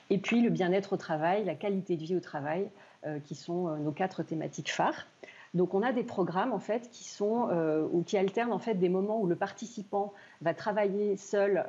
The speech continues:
euh, face à son écran sur notre plateforme en ligne. Donc là, il va répondre à des tests, il va répondre à des questions. Euh, il ou elle d'ailleurs va, euh, regarder des vidéos inspirantes. Voilà, donc tout un travail qui est à faire entre des rendez-vous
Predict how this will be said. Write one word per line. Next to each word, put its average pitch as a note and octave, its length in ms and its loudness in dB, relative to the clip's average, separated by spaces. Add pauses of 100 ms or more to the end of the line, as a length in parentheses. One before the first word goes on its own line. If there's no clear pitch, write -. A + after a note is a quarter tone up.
euh, D#3 160 -2
face F3+ 220 -4
à F3 60 -2
son F3 240 -2
écran F3+ 420 -2 (640)
sur - 180 -2
notre E3 340 -2
plateforme D#3 460 -2
en D#3+ 60 0
ligne. F3 360 2 (340)
Donc E3 240 -2
là, G3+ 200 4
il F#3+ 180 -2
va D3+ 120 0
répondre D#3+ 380 -4
à D#3 40 -2
des D3+ 140 -2
tests, G3+ 540 0
il D#3 80 -6
va D3+ 100 -4
répondre D#3+ 340 -6
à D3 60 -6
des C#3+ 120 -6
questions. G#3 680 -2 (460)
Euh, D#3 480 -2 (560)
il F#3 180 4
ou F3+ 140 4
elle F3+ 260 2
d'ailleurs D#3 360 0 (140)
va, E3+ 380 2
euh, D3+ 400 -4
regarder F3 400 2
des E3 140 2
vidéos E3 340 2
inspirantes. F3+ 640 -2
Voilà, E3 240 2
donc F#3 220 -4
tout G3 160 -8
un F#3 80 -2
travail F#3 400 0
qui F#3 100 -6
est E3 120 -4
à D#3 80 -2
faire A#3 400 -2
entre A#3+ 340 2
des F#3 120 2
rendez-vous G3+ 560 -2